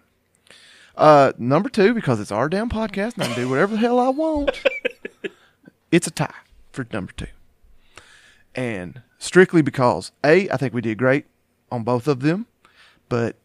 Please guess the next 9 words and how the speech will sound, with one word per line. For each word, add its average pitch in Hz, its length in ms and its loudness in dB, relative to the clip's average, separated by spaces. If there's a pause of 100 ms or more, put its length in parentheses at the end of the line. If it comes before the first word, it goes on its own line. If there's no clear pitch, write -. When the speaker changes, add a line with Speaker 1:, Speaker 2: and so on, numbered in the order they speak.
Speaker 1:
I 123 60 -6
can't, 151 380 -4 (1800)
the 123 140 -6
two 190 220 -2
cases 160 440 4
to 139 120 -4
me, 117 440 -2 (840)
so 160 460 4
important 127 600 0